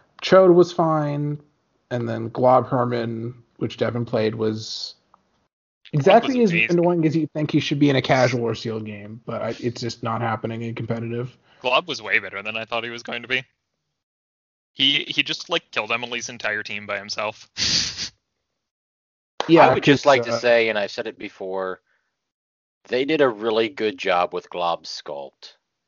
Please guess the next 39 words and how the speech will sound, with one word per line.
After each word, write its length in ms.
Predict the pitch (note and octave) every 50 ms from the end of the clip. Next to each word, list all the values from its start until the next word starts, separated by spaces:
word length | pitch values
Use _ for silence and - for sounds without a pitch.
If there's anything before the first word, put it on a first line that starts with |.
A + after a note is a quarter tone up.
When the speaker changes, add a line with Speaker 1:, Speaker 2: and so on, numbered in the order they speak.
| _ _ _ _ _ _ -
Speaker 3:
And 180 | G#2 G#2+ G#2+
from 160 | - A#2 A#2 A2+
this 160 | C3 C#3+ -
set, 340 | - - C#3+ D3 D3 - A#2
where 160 | A2+ A2+ A2
I'm 180 | G#2+ G2+ G2 F#2+
not 220 | G2+ A2 A#2 A2
impressed 540 | G#2+ F2+ - - G#2 G2+ G#2+ - - - -
with 140 | G#2 G2 -
almost 360 | G2+ G2+ G2 F#2+ F#2 - -
anything, 500 | F#2+ F#2 G2 G3+ - - A#2 A#2 A#2+ B2 - _ _ - _ _ _ _ _ _ _ _ _ _ _ -
sculpt-wise, 960 | - - - - G2+ G2 G#2 - - B2 B2 B2+ C3 C3+ C#3 C#3+ C#3 - - - _
like, 260 | - F#2 F#2+ F2+ - _ _ _ _ _ _ _ _ _ _ _ _ _ _ _ _ _ _ _ -
it's 120 | G#2+ -
kinda 260 | - D3 D3+ C#3+ A#2+
cool 260 | - - C#3+ C3+ B2 G#2
that 100 | G#2+ F#2
you 100 | G2 G#2
can 120 | - G#2 -
still 180 | - B2+ A#2
see 240 | - - - B2+ A2+
through 300 | A2+ - G#2+ B2 B2 A2
him, 240 | A2 A#2 A2+ A2 A2+
you 100 | A2 G#2
can 100 | A2 G2+
see 220 | - - A#2 A2
his 160 | A2 A#2 G2+
insides 480 | G2 G#2 A2 G2+ - G#2+ G2+ G#2 G#2 G2+
and 80 | G2+ -
stuff, 260 | - G#2 G2 G2 -
just 180 | - G2 - G#2+
like 140 | G2 - -
you 80 | G2+ F#2+
would 160 | G2 F#2+ F2+
in 60 | F2
the 60 | E2+
comic 340 | - G2 F2+ E2+ F2 E2+ -
and 80 | E2+ D#2+
everything. 320 | D#2 E2 D#2+ D#2 - -